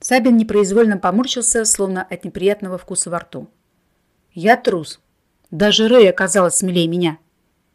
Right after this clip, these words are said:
Прямо перед смертью она собиралась признаться мне в своих чувствах». «Я даже не сомневался, что ангелу ничего не светит», хитро улыбнулся Антон. «Хотел его отговорить от возвращения на землю. Да не вышло».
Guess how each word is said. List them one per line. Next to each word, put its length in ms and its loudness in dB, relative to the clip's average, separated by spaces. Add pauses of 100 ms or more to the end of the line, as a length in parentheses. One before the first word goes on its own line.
(340)
Прямо 280 2
перед 280 0
смертью 520 2
она 220 2
собиралась 480 -2
признаться 440 -4
мне 120 -2
в 40 -6
своих 260 -4
чувствах». 480 -14 (1160)
«Я 240 -4
даже 240 -2
не 60 -2
сомневался, 640 0
что 320 2
ангелу 360 2
ничего 260 -4
не 100 -4
светит», 400 -6 (540)
хитро 300 -2
улыбнулся 400 -4
Антон. 320 -8 (560)
«Хотел 320 0
его 260 2
отговорить 640 2
от 120 -8
возвращения 520 -2
на 80 -2
землю. 340 -6 (460)
Да 160 0
не 140 2
вышло». 360 -6